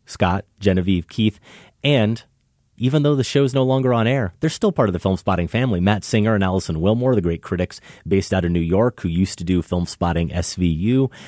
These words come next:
they get to weigh in and the listener vote. And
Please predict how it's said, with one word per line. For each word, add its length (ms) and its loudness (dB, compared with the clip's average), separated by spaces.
they 220 -2
get 300 -2
to 200 0
weigh 300 2
in 300 2
and 340 0
the 180 -2
listener 760 0
vote. 440 0
And 380 0